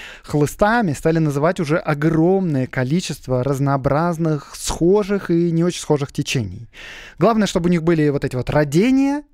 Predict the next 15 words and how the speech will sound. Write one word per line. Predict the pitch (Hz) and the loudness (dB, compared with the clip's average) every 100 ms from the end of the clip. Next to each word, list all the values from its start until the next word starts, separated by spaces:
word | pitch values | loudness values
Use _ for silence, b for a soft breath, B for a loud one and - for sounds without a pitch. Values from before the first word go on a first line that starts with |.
| - | -4
коллективные | 160 160 202 175 175 | -2 0 0 2 0
практики, | - 170 - 160 165 160 B B B | 0 -2 -2 -4 -2 -2 B B B
и | 233 | 0
ещё | 254 226 175 | 2 2 0
боги | 139 170 208 202 | 2 2 2 0
во | 135 | 0
главе | 123 113 147 | -2 0 0
общины. | 139 - 107 87 95 - - - - B B B B | 0 -4 -6 -8 -14 -20 -20 -20 -20 B B B B
И | |
сами | 139 - 185 262 240 | -2 2 4 4 2
эти | - | 2
общины, | 202 - - 185 160 | -2 0 0 2 2
следуя | - 180 175 151 | 2 0 2 0
своим | - 135 131 | 0 0 2
богам, | 139 147 202 226 | 0 2 2 0